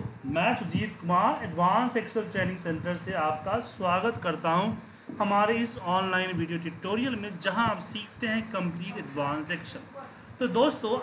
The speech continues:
आज हम, मैं बात करने जा रहा हूं course syllabus एक complete एमआईएस के ऊपर। जी हाँ, अगर किसी company में आप एमआईएस एग्जीक्यूटिव का job करने चाहते हैं, तो एमआईएस का किस किस तरह का चीज़ें आपको पहले से आना चाहिए।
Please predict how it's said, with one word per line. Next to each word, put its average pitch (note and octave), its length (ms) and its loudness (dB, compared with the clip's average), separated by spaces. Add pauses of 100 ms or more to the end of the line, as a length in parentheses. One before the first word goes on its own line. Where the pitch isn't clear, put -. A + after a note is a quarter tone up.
आज G#3+ 180 4
हम, G3+ 160 -2
मैं G3 200 0
बात G#3 340 4
करने G#3+ 220 -8
जा F3+ 200 2
रहा G3+ 200 -2
हूं G3+ 160 -4 (220)
course A#3+ 300 0
syllabus F#3+ 640 2
एक - 200 -12
complete A3+ 640 -4
एमआईएस F#3 580 0
के F3 140 -2
ऊपर। C#3+ 320 -6
जी G#3+ 120 0
हाँ, E3 160 2 (520)
अगर B3 180 4
किसी C4 260 -2
company A#3+ 400 0
में C4 100 0
आप A3+ 200 2
एमआईएस G3+ 440 0
एग्जीक्यूटिव - 440 -8
का G#3+ 160 -2
job F3+ 300 0
करने F3 220 -2
चाहते E3 380 -2
हैं, G3+ 220 -6
तो G3 160 -10
एमआईएस E3 400 0
का D#3+ 260 2 (520)
किस B3+ 200 0
किस B3+ 220 -2
तरह F#3+ 140 2
का F3+ 180 0
चीज़ें F3 420 -4
आपको E3 380 -4 (120)
पहले F3+ 260 0
से E3 260 -8
आना D#3 240 4
चाहिए। A2 280 -8